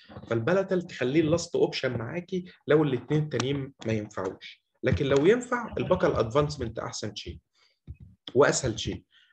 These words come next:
بيجي سؤال كتير برضه في الامتحان، إيه الأدوية اللي بنديها في حالة إن إحنا فتحنا الساينس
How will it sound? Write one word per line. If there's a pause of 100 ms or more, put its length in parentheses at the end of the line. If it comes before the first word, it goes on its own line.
بيجي
سؤال
كتير
برضه
في
الامتحان،
إيه
الأدوية
اللي
بنديها
في
حالة
إن
إحنا
فتحنا
الساينس